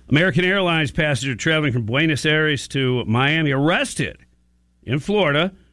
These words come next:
for allegedly stealing over ten thousand dollars in two credit cards from two separate travelers. Diego Sebastian Radio,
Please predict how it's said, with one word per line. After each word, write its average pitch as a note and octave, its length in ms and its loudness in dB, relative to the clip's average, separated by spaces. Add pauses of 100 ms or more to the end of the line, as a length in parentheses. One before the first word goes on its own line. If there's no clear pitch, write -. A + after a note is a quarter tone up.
(100)
for D3+ 120 -2
allegedly E3 500 0
stealing F3 300 2
over D3+ 120 0
ten G3 280 0
thousand F#3 380 0
dollars E3 280 0
in C#3+ 60 -2
two D#3 100 -2
credit F#3 320 -2
cards D3+ 220 -2
from C3 180 -4 (240)
two A3+ 200 2
separate G3 560 -2 (520)
travelers. E3 720 -2 (300)
Diego G3 400 0
Sebastian D3+ 800 -2 (240)
Radio, G#2+ 880 -2